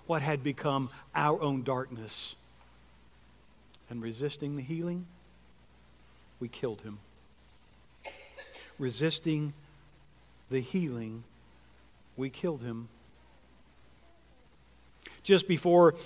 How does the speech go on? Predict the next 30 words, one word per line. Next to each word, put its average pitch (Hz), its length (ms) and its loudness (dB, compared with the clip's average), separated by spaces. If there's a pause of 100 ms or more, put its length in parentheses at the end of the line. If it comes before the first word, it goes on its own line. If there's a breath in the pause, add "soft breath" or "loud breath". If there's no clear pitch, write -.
(160 loud breath)
that 156 240 4 (500 soft breath)
Fourth 190 220 12
of 170 80 4
July 170 340 10
celebration, 165 840 6 (340 loud breath)
Tully 175 320 10
had 156 220 4 (200 loud breath)
gone 160 240 8
out 165 220 10
and 147 180 2 (180)
she 196 240 4
had 165 200 10
bought 165 260 8
her 160 140 6
mother 156 380 8
a 156 120 0
brand 160 360 4
new 156 140 4
car. 147 460 2 (1040)
I 208 160 12
don't 196 240 10
know 175 240 10
what 165 180 8
it 170 120 0
translates 175 1000 4
in 175 120 6
the 160 80 6
nineties 175 560 6
to 180 140 4
the 151 180 6